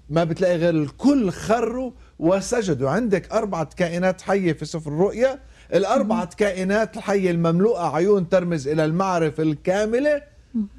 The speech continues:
Speaker 1: ي-، ي-، بيعطوه المجد والإكرام وبيمجدوه في محضره. عندك أربعة وعشرين شيخ،
Speaker 2: يا.
Speaker 1: الأربعة والعشرين شيخ بيطرحوا أكاليلهم أمام العرش وبيقولوا له:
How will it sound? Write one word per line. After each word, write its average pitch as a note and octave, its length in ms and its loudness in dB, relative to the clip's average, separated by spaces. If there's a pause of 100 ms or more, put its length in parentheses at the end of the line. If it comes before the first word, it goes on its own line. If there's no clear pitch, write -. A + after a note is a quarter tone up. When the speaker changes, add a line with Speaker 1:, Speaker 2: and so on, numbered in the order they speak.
(200)
Speaker 1:
ي-، E3+ 500 0
ي-، C#3+ 160 0
بيعطوه C#3+ 720 0
المجد E3 480 0
والإكرام E3 880 -2 (720)
وبيمجدوه E3+ 880 2
في F3+ 140 0
محضره. E3 580 -2
عندك E3+ 300 0
أربعة F3 300 0
وعشرين F3 360 -2
شيخ، A3 520 -2 (540)
Speaker 2:
يا. G#3 240 -2 (120)
Speaker 1:
الأربعة G#3+ 420 2
والعشرين F#3+ 420 0
شيخ G3 280 0
بيطرحوا F3+ 640 -2
أكاليلهم G3 640 0
أمام F#3 320 0
العرش F3 500 -2
وبيقولوا F#3 320 4
له: F#3+ 140 2